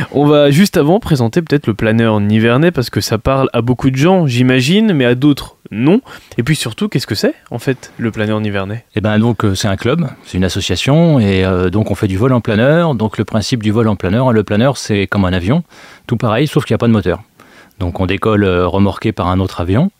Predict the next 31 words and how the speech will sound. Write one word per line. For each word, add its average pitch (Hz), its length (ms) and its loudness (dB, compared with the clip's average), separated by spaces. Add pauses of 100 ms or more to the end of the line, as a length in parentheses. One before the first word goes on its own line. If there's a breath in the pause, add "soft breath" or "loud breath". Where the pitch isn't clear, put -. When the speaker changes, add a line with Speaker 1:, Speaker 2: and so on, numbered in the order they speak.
(120)
Speaker 1:
Hmm. 107 120 -4 (160 loud breath)
Speaker 2:
et 98 80 0
puis - 140 -6
ensuite 117 360 -4
on 95 100 0
se - 120 -8
largue 120 220 -2
et 101 100 2
on 95 220 2
utilise 110 540 0
les 101 100 0
courants 113 320 0
ascendants, 113 680 2
euh, 90 320 0
dans 95 120 -2
l'atmosphère 104 540 -2
pour 101 220 -4
rester 104 240 -2
en 95 100 0
l'air, 104 300 0
euh, 85 140 -2 (420 loud breath)
alors 80 180 -6
vingt 98 120 0
minutes, 104 460 0
une 95 100 0
heure, 107 200 0
deux 95 220 0
heures, 95 160 0
la 98 80 0
journée, 95 540 0
euh, 85 140 -2